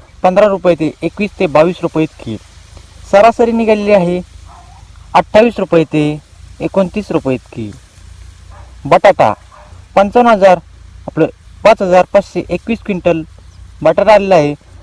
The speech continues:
बाजारभाव भेटलेला आहे बारा रुपये ते अठरा रुपये इतका. लसूण एक हजार पाचशे नव्याण्णव क्विंटल लसूण आलेला आहे, तर बाजारभाव भेटलेला आहे चाळीस रुपये ते एकशे चाळीस रुपये इतका.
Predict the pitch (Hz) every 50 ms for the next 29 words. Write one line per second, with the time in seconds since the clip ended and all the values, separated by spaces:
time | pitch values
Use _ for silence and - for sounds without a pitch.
0 | - - - - 165 180 185 226 226 214 208 196 190 190 175 190 185 185 170 151
1 | 151 156 - _ - - - - - - - - - - - - - - - -
2 | - 170 185 208 220 214 214 190 - 185 175 151 - 160 160 - - - - 175
3 | 185 - 202 208 214 208 190 170 160 170 170 165 - - - 147 120 107 - -
4 | - - - - _ _ - - - - - - - - - - - _ - 175
5 | 180 202 190 - 190 165 139 123 117 - - - - - - - - - - -
6 | - - - - - - - - - - - - _ _ - - - _ - 202
7 | 202 233 214 175 190 190 - 202 196 - - - 185 180 175 175 170 170 170 180
8 | 190 185 202 208 220 202 - 202 175 185 180 170 175 175 190 - - 214 220 202
9 | 196 196 190 175 - 180 175 160 165 175 180 202 214 214 208 196 190 190 180 185
10 | 185 180 175 156 147 143 147 - - - - - - - - - - - - -
11 | 190 214 220 - - 202 - 190 180 156 - 165 160 160 156 160 - - - -
12 | 180 - - 202 185 - 196 196 214 - - 202 - 165 170 175 - - 151 123
13 | 107